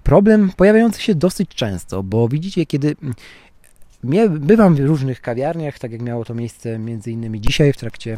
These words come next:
dnia, kiedy nagrywałem jedną z części tego odcinka, e, to, no, jakby nie każdy jest wkręcony w temat trzeciej fali kawowej, w temat,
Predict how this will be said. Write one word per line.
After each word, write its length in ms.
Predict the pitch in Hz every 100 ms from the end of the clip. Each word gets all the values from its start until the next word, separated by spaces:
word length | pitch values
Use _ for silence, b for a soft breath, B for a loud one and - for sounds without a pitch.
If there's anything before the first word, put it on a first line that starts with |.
| 101
dnia, 340 | 110 117 127
kiedy 240 | 127 117 113
nagrywałem 440 | 113 120 120 117
jedną 220 | 117 120
z 80 | 113
części 280 | 143 123 -
tego 160 | 135 156
odcinka, 360 | - 170 165 B B B B -
e, 400 | 139 123 120 117 -
to, 440 | 240 277 269 233 170 170 170 185 196 - - 233 196 185
no, 280 | 185 214 226 185
jakby 260 | 185 185 -
nie 140 | 165
każdy 480 | - 226 247 196 202
jest 360 | 143 165 - -
wkręcony 460 | 139 127 151 151
w 40 | -
temat 260 | 127 127
trzeciej 260 | - 120 127
fali 220 | 110 110
kawowej, 420 | 120 120 107 95
w 40 | -
temat, 300 | 113 113